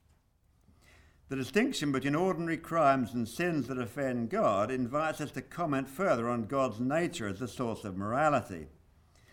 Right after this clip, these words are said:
Many Greek philosophers, from Xenophanes and Heraclitus on, were insistent that traditional accounts of the gods were false because the gods were, were presented as beyond morality or as morally offensive.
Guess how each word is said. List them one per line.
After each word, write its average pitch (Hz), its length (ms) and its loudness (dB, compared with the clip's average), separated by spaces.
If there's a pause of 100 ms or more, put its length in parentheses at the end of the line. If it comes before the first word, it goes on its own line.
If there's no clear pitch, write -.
(320)
Many 190 220 2
Greek 139 260 0
philosophers, 131 640 0
from 113 180 -4
Xenophanes 123 600 -2
and 107 120 -4
Heraclitus 120 640 0
on, 107 360 0 (240)
were 135 100 -4
insistent 135 640 -2
that 131 120 -10
traditional 147 560 -4
accounts 131 420 -2
of 113 100 -10
the 104 80 -4
gods 107 420 -2
were 101 100 -6
false 104 680 -4
because 127 340 -4
the 151 80 -4
gods 110 340 -2
were, 123 420 -8
were 131 120 -4
presented 110 500 -2
as 117 140 -4
beyond 123 500 2
morality 117 680 0 (220)
or 131 140 0
as 117 100 0
morally 98 420 0
offensive. 98 600 -6